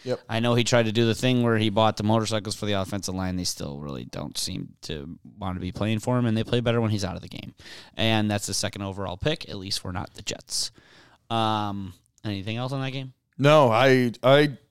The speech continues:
Speaker 1: I have no heart towards the, like, New York area, but I even hate him.
Speaker 2: Yeah.
Speaker 1: Like, I don't even put my money on them, and I still hate them.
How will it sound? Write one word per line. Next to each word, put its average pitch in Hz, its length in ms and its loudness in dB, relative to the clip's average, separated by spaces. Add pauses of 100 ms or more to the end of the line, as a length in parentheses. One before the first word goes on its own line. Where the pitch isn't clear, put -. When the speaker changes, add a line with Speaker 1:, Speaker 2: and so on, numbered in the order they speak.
(380)
Speaker 1:
I 151 160 6
have 175 260 6
no 127 580 6 (560)
heart - 480 4
towards 120 460 2
the, 107 300 0
like, 104 220 -2
New 110 140 -2
York 107 400 -2 (400)
area, 120 360 2 (380)
but 101 240 0
I 123 200 4
even 104 260 -2
hate 104 240 -8
him. 110 240 -12 (400)
Speaker 2:
Yeah. 110 180 -12 (380)
Speaker 1:
Like, 127 100 2
I 143 200 6
don't 180 180 6
even 156 180 2
put 156 180 0
my 127 120 -2
money 135 300 2
on 135 160 4
them, 107 180 0
and 104 80 -2
I 117 60 0
still 104 240 -4
hate 101 200 -8
them. - 180 -16